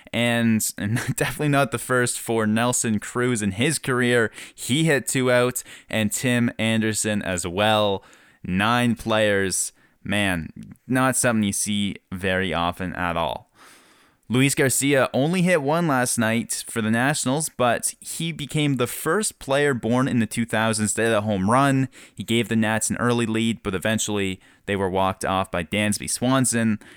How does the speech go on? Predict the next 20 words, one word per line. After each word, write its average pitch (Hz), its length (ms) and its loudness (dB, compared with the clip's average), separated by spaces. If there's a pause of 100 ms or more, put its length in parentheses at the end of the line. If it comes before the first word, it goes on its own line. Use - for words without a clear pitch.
(140)
And 117 400 0
we'll 117 120 -2
jump 180 400 0
into 151 400 0
our 127 200 2
predictions 113 680 0
for 113 320 -2
tonight, 110 560 0
starting, 147 640 0
like 131 240 0
we 117 120 0
said, 127 240 2
off 135 320 0
the 110 120 -6
top 147 500 2 (380)
with 131 420 2
a 135 260 2
Major 127 400 2
League 196 200 0
debut 156 560 0